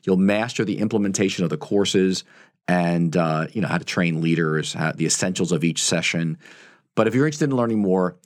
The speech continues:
you know, go to our website, look at the prerequisites. There is work you have to do before you come in the conference. It's not just for anybody. It's for folks who are, know the content, have gone through a preliminary live stream training with us,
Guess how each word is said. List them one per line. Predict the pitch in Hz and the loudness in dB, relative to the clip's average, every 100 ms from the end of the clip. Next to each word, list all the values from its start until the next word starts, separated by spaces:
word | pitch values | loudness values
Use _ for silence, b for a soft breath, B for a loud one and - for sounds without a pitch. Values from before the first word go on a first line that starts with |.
| - | -8
you | |
know, | 87 | -2
go | 113 | 0
to | 110 | 2
our | 101 | 2
website, | 95 87 101 92 92 - | 0 -2 0 0 0 -4
look | 107 - | -4 -2
at | |
the | 110 | -2
prerequisites. | - 120 107 101 104 107 - | 0 0 2 0 0 -4 -2
There | 92 | -2
is | 101 113 | 0 0
work | 98 98 113 113 | 2 2 2 0
you | 101 | -4
have | 101 | -4
to | |
do | 95 87 | -4 -4
before | 87 98 98 | -4 0 2
you | 98 | 2
come | 104 98 | 0 -2
in | |
the | 98 | -4
conference. | 95 87 87 82 | -4 -4 -4 -8
It's | 76 | -2
not | 107 107 | -2 -2
just | 98 | -6
for | 104 | -4
anybody. | 90 98 90 85 85 | -2 0 2 0 0
It's | 85 | -2
for | 90 | -4
folks | 101 92 - | 0 0 0
who | 90 87 | 0 0
are, | 82 B B | -2 B B
know | 78 101 117 | 0 2 2
the | 120 | -2
content, | - 98 98 101 95 87 b b | -2 -2 -2 -2 -4 -6 b b
have | 92 - | -10 -2
gone | 101 107 | 0 0
through | 95 | -2
a | 90 | -2
preliminary | - 92 104 113 110 98 | 0 2 2 2 0 2
live | 92 101 107 | 2 0 -2
stream | - 107 107 | 0 0 0
training | 101 90 87 | 0 0 0
with | 85 | 0
us, | 80 80 | -2 -2